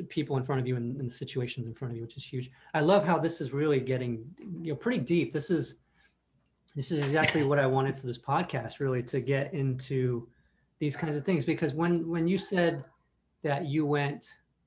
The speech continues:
and had to look inside as to what was driving you, why were you working so hard? Why were you doing that stuff? Me personally, that was really hard. Like, I had built up such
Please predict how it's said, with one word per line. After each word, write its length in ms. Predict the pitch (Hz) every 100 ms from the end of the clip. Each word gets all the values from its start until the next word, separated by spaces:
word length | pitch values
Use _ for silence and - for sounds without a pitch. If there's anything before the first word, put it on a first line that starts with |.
| _ _ _ _ _ _ _ _ -
and 120 | 139
had 180 | 147 131
to 60 |
look 220 | 139 139 139
inside 500 | 123 151 127 127 123
as 180 | 120 -
to 100 | 127
what 400 | 117 131 131 233 - _ 131 147
was 220 | 131 117
driving 440 | - 139 131 127
you, 180 | 123 127
why 180 | 120 135
were 100 | 131
you 140 | 127
working 340 | 117 123 123 123
so 160 | - 120
hard? 180 | 120
Why 100 | 120
were 60 | 123
you 100 | 120
doing 180 | 120 117
that 160 | 120
stuff? 300 | 127 - 135 - - _ _ _ _ _ _ _ _ _ _ _
Me 180 | 147 240
personally, 500 | - 165 190 180 139
that 220 | 143 233
was 240 | 262 135 139
really 320 | 156 190 127
hard. 500 | - 160 165 151 127
Like, 180 | 135 185
I 100 | 220
had 220 | 190 120
built 260 | 151 147
up 140 | 147 -
such 440 | - - 156 -